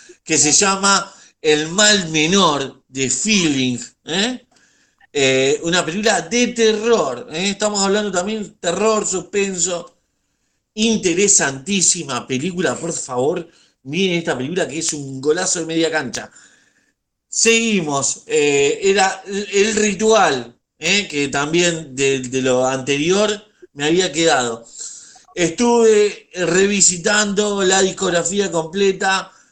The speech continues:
de Portishead, que para mí es una de esas pocas bandas que tienen una discografía perfecta. ¿Por qué digo perfecta? Porque ninguno de sus discos tiene una calificación de menos de ocho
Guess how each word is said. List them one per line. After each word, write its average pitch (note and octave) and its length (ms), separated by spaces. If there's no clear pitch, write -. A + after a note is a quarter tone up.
de F#3 180
Portishead, D#3 920
que D#3 140
para E3 300
mí G#3+ 420
es F3 240
una F#3+ 160
de G3 80
esas F3+ 180
pocas F#3 320
bandas G3 240
que D3+ 120
tienen F#3 400
una F#3 220
discografía E3 800
perfecta. C3+ 720
¿Por D#3+ 180
qué A3 120
digo G#3 260
perfecta? E3+ 600
Porque D#3+ 280
ninguno G#3+ 360
de E3 240
sus C#3+ 280
discos G3 640
tiene G#3 260
una F#3 140
calificación D3 800
de E3+ 100
menos F#3 320
de D3 160
ocho F#3 640